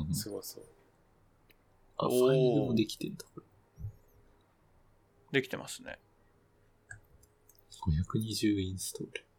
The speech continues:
Speaker 3: あ、思ったよりすごい。
Speaker 1: リリースされたてとか。いや、そういうの。
Speaker 2: 一年ぐらい経ってますね、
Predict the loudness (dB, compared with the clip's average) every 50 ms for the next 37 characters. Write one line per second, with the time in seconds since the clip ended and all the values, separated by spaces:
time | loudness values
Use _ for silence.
0 | _ _ _ _ _ _ _ _ _ _ _ _ _ _ _ _ _ _ _ _
1 | _ _ _ _ _ _ _ _ _ _ _ _ _ _ _ _ _ _ -20 -20
2 | -20 -20 -20 _ -20 -20 -20 -20 -20 -20 -20 _ _ _ _ _ _ _ _ _
3 | _ _ _ _ _ -6 -2 -2 0 0 -2 -6 -8 -4 0 2 4 4 4 2
4 | 0 -2 -2 -4 -4 -6 -8 -12 _ -6 -6 -6 -4 -6 -8 -8 -4 -2 -2 -2
5 | 0 0 -2 -2 -2 0 -2 -2 0 0 -2 -2 -4 -6 _ -12 -12 -12 -14 _
6 | _ _ _ _ _ _ 0 0 2 2 0 0 0 0 2 2 2 0 0 -2
7 | -4 -6 -6 -6 -4 -4 -4 -4 -6 -10 -18 -20 -20 -20 _ -16 -16 -16 -16 -18
8 | -20